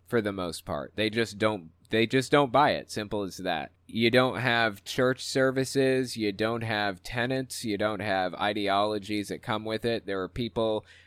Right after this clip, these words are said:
who are right-wing who are atheists, and there are people who are left-wing atheists. You've got atheists of all different sorts. So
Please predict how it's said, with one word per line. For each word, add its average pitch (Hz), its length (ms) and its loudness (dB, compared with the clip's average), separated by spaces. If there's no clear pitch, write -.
who 117 100 0
are 104 180 4
right-wing 156 720 2
who 127 120 0
are 143 140 4
atheists, 160 580 -2
and 113 100 -4
there 110 120 -2
are 104 40 -4
people 135 360 -2
who 139 100 0
are 139 120 0
left-wing 104 460 0
atheists. 73 640 -10
You've 98 140 -8
got 104 160 2
atheists 107 460 -2
of 98 100 -4
all 98 220 2
different 92 360 -6
sorts. - 460 -8
So 85 460 -4